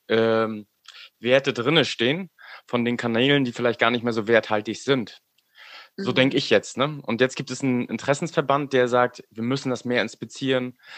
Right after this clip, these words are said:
Speaker 1: vielleicht auch mehr Schäden entdecken, das reparieren und so weiter, ne? Das würde ich jetzt denken im Kopf.
Speaker 2: Mhm. Ja, das müssen wir natürlich. Und ursprünglich, ähm, kam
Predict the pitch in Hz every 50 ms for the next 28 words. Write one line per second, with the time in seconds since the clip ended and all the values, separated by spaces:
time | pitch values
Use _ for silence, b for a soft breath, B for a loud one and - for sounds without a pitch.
0 | B B _ - 117 113 - - 110 104 117 120 113 110 - - 135 127 117 120
1 | 107 107 113 104 120 123 - 131 120 113 110 - 120 110 107 113 107 113 123 127
2 | 123 120 117 95 98 113 - 110 98 104 104 104 101 92 92 110 135 135 B B
3 | B B B B - 131 - - - 151 143 139 143 - - 135 - - - 131
4 | 131 120 127 113 107 - - 117 107 - - - _ _ _ _ _ _ _ _
5 | _ _ _ _ _ _ _ _ _ - 208 208 208 202 202 214 269 - _ _
6 | - - - _ _ _ b b b b b b b b b b b b b _
7 | _ _ _ - 214 220 202 - - - - 214 208 - - - - _ - -
8 | 208 214 247 269 - 269 220 190 180 180 175 - - 208 196 185 185 175 185 -
9 | - - - 180 196 190 - - - 220 269 339 - - - - 233 240 247 240
10 | 240 240 247 233 - - - - 208 208 208 214 214 214 214 208 208 - b b
11 | b b b b b b - - 190 190 220 247 247 233 -